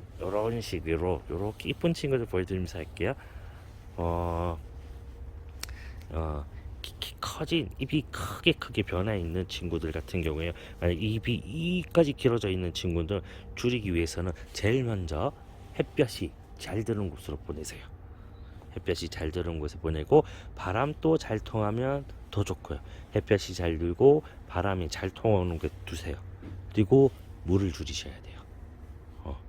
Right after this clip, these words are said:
그러면 입장이 조금씩 조금씩, 어, 식물이다 보니까요. 어, 성장 속도는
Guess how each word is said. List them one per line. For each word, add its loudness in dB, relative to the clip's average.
그러면 4
입장이 2
조금씩 2
조금씩, 0
어, 0
식물이다 4
보니까요. -2
어, -2
성장 4
속도는 4